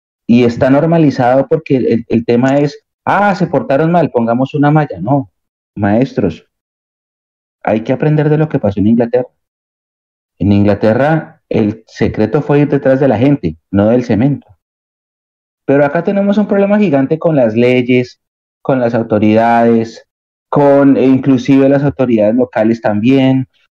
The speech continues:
con que los estadios no son de los equipos, excepto el, el estadio del Deportivo Cali. Entonces ese sancocho de, de situaciones hace que se tengan que tomar decisiones desesperadas como para salir a figurar en redes sociales,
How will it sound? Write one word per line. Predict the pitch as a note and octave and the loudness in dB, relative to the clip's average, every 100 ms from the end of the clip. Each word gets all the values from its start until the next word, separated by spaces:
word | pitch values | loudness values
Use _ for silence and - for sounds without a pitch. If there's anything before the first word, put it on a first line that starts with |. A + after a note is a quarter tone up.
| _ | _
con | - C3+ | 0 0
que | B2+ B2+ | 0 0
los | A#2+ | 0
estadios | A#2+ A#2+ A#2 B2+ | 0 0 2 2
no | C3 | 2
son | C3+ | 0
de | C3 | 0
los | C3 B2 | 0 0
equipos, | A2 - D3 C3+ B2+ | -2 2 0 2 -2
excepto | B2 A#2+ A#2 | -2 -8 -4
el, | G#2 G2+ | -2 0
el | G#2 | 0
estadio | G2+ F#2+ G2+ A2+ | -2 -2 0 0
del | |
Deportivo | A#2 A#2 F#2+ G#2 G2+ | 0 -2 -2 0 0
Cali. | G2 C3 B2+ B2 A#2+ - _ _ | 0 -2 0 -2 -6 -16 _ _
Entonces | E3 E3+ F#3+ | -2 0 0
ese | G3+ | 0
sancocho | G#3 E3 D#3 D3+ F3 | 0 0 0 0 2
de, | F3 F3+ F3 D#3 C3+ - | 2 2 2 2 0 -2
de | A#2 | -4
situaciones | A#2 B2 A#2 A#2 C#3 C3+ C#3+ E3+ | -4 -2 -2 0 0 2 0 0
hace | D3+ D3+ D3+ | -2 0 -2
que | D#3 D#3 D3+ D#3 _ _ _ | 0 0 0 -2 _ _ _
se | - C3+ | -4 -2
tengan | B2+ C3+ | 2 2
que | C#3 | 2
tomar | D3+ D#3 D3 | 0 0 0
decisiones | D#3+ E3 C3+ B2+ | 2 0 2 0
desesperadas | B2 D3+ C#3 - A#2 B2 C#3 D3 | 0 -2 -2 0 0 2 0 -2
como | - C3+ | 0 0
para | B2 A#2+ | 2 0
salir | A#2 A2 A2+ | 0 0 0
a | |
figurar | A#2+ C3 A2+ A2 | 0 0 0 0
en | B2+ | 0
redes | C3+ C3+ | 0 0
sociales, | - G#2+ C#3 C#3+ C#3+ C#3+ C#3 | -4 -4 0 2 2 2 0